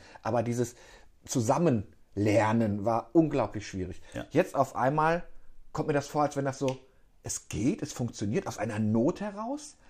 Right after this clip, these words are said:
Speaker 1: Wird das, wird das unser, unser Schulsystem verändern, was da gerade passiert ist?
Speaker 2: Wir haben ja auch die inklusiven Kinder an der Schule. Also auch dieser Weg ist klar. Und je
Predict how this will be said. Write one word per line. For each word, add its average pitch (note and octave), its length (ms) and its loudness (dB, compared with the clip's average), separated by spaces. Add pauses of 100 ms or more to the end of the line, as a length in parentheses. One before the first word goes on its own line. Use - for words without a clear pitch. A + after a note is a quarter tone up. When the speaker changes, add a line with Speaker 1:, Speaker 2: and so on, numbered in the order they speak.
(260)
Speaker 1:
Wird C#3 200 2
das, F#3+ 260 -2
wird A2+ 160 0
das F3 160 -4
unser, B2+ 320 -6
unser G#2+ 180 -6
Schulsystem F3 720 -6
verändern, D3 560 -8
was C3 140 -10
da B2+ 80 -2
gerade A#2+ 260 -8
passiert - 460 -10
ist? - 240 -14 (800)
Speaker 2:
Wir B2 260 2
haben D3 240 4
ja A#2+ 160 2
auch A#2+ 280 0 (420)
die A#2 120 2
inklusiven A2+ 480 -2
Kinder F2 320 -6
an F2+ 80 -12
der F2 100 -12
Schule. F2+ 460 -12
Also G2+ 240 -6
auch - 180 -6 (300)
dieser C3 340 2
Weg G2 400 -2
ist - 320 -12
klar. F#2+ 300 0
Und G#2 120 -4
je A2+ 180 -2